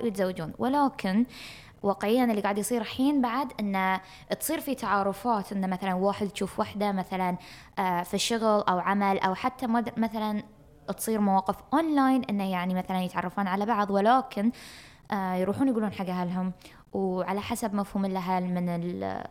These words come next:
طبيعة، آه، الريال أو شلون يشتغل أو من هو، يسألون عنه وبعدين يكملون من هني.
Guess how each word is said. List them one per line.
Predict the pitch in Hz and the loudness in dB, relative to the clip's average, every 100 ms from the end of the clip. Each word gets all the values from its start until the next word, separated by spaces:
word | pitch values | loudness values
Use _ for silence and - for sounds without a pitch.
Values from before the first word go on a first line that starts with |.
| - | -6
طبيعة، | 185 170 175 - | -4 -4 -6 -8
آه، | - - - - - | -8 -8 -8 -12 -10
الريال | - 180 175 190 190 185 190 - - - - | -6 -4 -2 2 2 2 0 -8 -20 -16 -6
أو | 180 170 - | -2 -2 -6
شلون | - 185 175 | -8 -6 -6
يشتغل | - - 226 220 214 208 | -6 -6 -2 0 0 0
أو | 175 170 170 - | -2 -2 -2 -2
من | 180 208 240 220 | 2 6 6 6
هو، | 226 214 214 | 4 4 2
يسألون | 196 - 226 277 | -2 -2 2 2
عنه | 220 214 220 214 - - | 2 2 2 0 -6 -8
وبعدين | - 196 208 | -4 0 0
يكملون | 202 - 196 214 220 185 | 0 0 2 2 2 0
من | 180 | -4
هني. | 165 170 | -8 -12